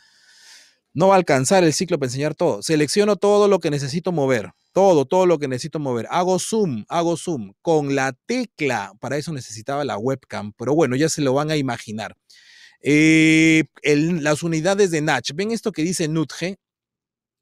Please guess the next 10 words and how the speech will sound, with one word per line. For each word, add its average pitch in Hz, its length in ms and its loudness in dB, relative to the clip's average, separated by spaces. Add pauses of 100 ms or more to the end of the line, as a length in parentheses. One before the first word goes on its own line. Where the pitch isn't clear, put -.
(160)
Nutge. 147 460 -6 (1080)
Voy 175 340 0
a 185 100 4
colocar 151 440 0
esto 170 260 -4
en 131 260 -8
un 196 280 -6
cuadro. 110 800 -2 (1800)
Un 156 220 -6
cuadro. 113 580 -2